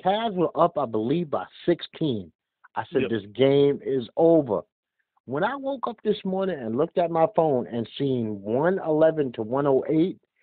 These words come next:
Speaker 1: I said, "Damn, I don't know how the Cavs let 'em back in." Then I looked at my phone again, and I actually seen Boston. So I, I, I had to assume that LeBron had just as bad a game as he did, and after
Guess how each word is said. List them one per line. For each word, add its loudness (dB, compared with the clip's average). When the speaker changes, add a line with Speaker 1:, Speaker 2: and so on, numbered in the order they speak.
Speaker 1:
I -4
said, -2
"Damn, 2
I 0
don't 2
know 4
how 2
the 2
Cavs 4
let 6
'em -2
back 2
in." 2
Then 2
I 6
looked 2
at 4
my 4
phone 6
again, 2
and -2
I -2
actually -4
seen -2
Boston. 2
So 6
I, 4
I, 2
I -4
had 4
to 6
assume 0
that 6
LeBron 2
had 2
just 0
as 0
bad 4
a 4
game 2
as 0
he -8
did, 4
and -4
after -4